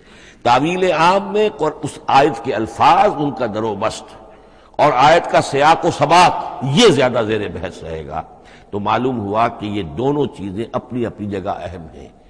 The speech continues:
न तो इंसान सिर्फ तावील खास तक अपने आप को महदूद कर ले, अगर वो करेगा तो गोया कि वो सिर्फ उस दौर का कुरान पढ़ रहा है, आज का कुरान वो नहीं पढ़ रहा। कुरान के अंदर तो वाक़तन ये शान है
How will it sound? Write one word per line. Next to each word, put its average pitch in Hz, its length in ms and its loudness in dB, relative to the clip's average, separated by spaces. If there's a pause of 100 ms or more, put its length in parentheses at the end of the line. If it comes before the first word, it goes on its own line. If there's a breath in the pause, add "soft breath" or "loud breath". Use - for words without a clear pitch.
(520 soft breath)
न 117 160 -2
तो 139 180 -4
इंसान 123 440 -4
सिर्फ - 540 0
तावील 131 400 2
खास 120 380 0
तक 131 140 -2
अपने 117 220 -6
आप 110 200 -2
को 110 80 -6
महदूद 107 360 -8
कर 95 200 -16
ले, 85 140 -14 (520 soft breath)
अगर 123 140 -2
वो 143 160 2
करेगा 139 380 0
तो 131 120 -6
गोया 139 180 2
कि 143 140 -2
वो 147 100 4
सिर्फ 180 400 0
उस - 200 0
दौर 156 220 2
का 135 140 0
कुरान 113 420 0
पढ़ 87 160 -6
रहा 76 320 -8
है, - 100 -18 (340)
आज 120 200 2
का 123 100 0
कुरान 107 300 0
वो 104 140 -4
नहीं 101 140 -10
पढ़ 76 180 -8
रहा। 62 260 -14 (800 soft breath)
कुरान 113 340 2
के 120 160 -8
अंदर 107 200 -8
तो 95 240 -10
वाक़तन 98 540 -4
ये 104 140 -8
शान 107 340 -6
है 87 200 -10